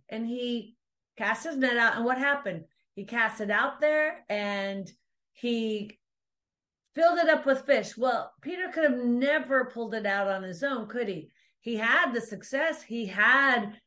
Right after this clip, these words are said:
this incredible accomplishment, but he couldn't finish the task without the rest of the community.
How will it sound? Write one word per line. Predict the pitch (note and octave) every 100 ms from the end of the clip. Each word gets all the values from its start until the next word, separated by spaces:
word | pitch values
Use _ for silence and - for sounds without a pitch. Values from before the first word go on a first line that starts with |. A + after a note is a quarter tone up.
| _ -
this | A3 G#3+
incredible | G#3 F#3 - C4 B3+ A#3 G#3+
accomplishment, | G3+ A#3 C#4 C#4+ C4 G#3 - - _ _ _ _ _ _
but | C#4+
he | C#4+ D#4+
couldn't | - F#4 E4+ -
finish | E4+ F4 E4+ -
the | -
task | C#4+ C4+ D#4+ B3 A3 -
without | A#3+ B3 A#3+ B3 C#4+ -
the | A#3
rest | A3 A#3 A#3+
of | G#3
the | G#3
community. | G3+ G#3+ A#3 A#3+ F#3 D3+